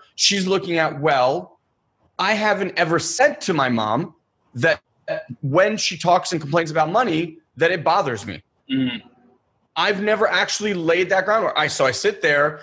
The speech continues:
Speaker 1: and I let her do this thing, and inside I'm fuming. I was like, "Well, have you ever told her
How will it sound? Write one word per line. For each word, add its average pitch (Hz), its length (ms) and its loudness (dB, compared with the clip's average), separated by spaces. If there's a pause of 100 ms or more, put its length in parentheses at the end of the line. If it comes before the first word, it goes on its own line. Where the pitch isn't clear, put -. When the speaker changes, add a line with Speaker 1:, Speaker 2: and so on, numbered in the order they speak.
(160)
Speaker 1:
and 135 80 2
I 139 140 2
let 151 160 2
her 185 80 2
do 170 160 -2
this 165 200 -2
thing, 143 200 0
and 135 80 0
inside 165 240 0
I'm 160 100 2
fuming. 156 580 -4
I 135 60 2
was 135 120 2
like, 135 120 0
"Well, 127 120 2
have 120 80 -4
you 127 80 -2
ever 120 320 0
told 226 280 0
her 113 280 -2